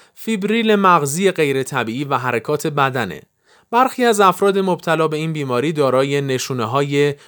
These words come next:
مشکلی در عملکرد شناختی مثل مشکلات حافظه، تمرکز و عملکرد ذهنی هستند.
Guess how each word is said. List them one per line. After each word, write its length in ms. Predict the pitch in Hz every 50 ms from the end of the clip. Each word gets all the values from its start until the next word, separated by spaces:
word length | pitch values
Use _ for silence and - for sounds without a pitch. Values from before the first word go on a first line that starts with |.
| _ -
مشکلی 600 | 143 139 131 123 - - - - 127 131 151 180 170
در 280 | 147 156 139 135 123
عملکرد 720 | - - 123 127 127 117 117 113 - 143 139 139 131 131 123
شناختی 540 | - - 127 120 113 101 101 - - 180
مثل 380 | 185 180 170 165 165 - 170 165
مشکلات 540 | 160 143 127 - - - 120 107 107 107 -
حافظه، 540 | 131 131 123 - - 113 110 104 139 160 185
تمرکز 600 | - 151 123 104 90 95 - - 156 160 151 156
و 40 |
عملکرد 600 | 160 135 120 110 104 101 - 135 135 135 139 147
ذهنی 320 | 147 139 160 151 131 143 127
هستند. 460 | 98 92 92 - - 107 87 87 -